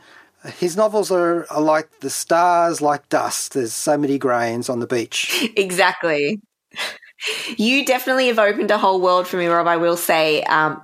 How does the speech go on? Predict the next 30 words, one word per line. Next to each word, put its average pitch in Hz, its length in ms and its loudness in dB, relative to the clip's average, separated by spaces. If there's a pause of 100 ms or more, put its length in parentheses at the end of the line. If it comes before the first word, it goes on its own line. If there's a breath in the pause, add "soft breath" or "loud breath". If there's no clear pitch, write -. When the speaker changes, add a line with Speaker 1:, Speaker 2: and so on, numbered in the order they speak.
(100)
Speaker 2:
uh, 147 180 2
having 170 460 -2
read 165 180 0
these 170 220 0
on 165 100 0
your 160 160 2
recommendation. 156 1080 -2 (200)
Uh, 165 320 4
yeah, 185 240 2
I 180 220 2
really, 196 380 0
I've 170 220 0
been 175 140 -2
loving 180 320 0
them. 147 200 -4
So 156 120 0
I 156 120 2
think 196 280 -2
I, 170 300 2
I 165 140 2
will 175 260 0
be 180 180 0
opening 160 300 0
the 156 80 2
door 151 300 0
to 151 360 -2 (300 loud breath)
many 233 380 2
more 214 340 2
an 202 80 0
Asimov 175 1000 0